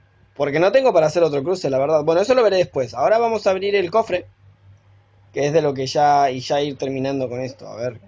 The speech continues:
A ver qué suerte tengo con esto. A ver, a ver, a ver, a ver.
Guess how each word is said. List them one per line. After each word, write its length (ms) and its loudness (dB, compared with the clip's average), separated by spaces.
A 120 -8
ver 160 -2
qué 220 -4
suerte 600 -8
tengo 320 -8
con 140 -8
esto. 580 -8
A 180 -10
ver, 420 -8
a 40 -8
ver, 140 -16
a 40 -18
ver, 120 -12
a 60 -4
ver. 260 0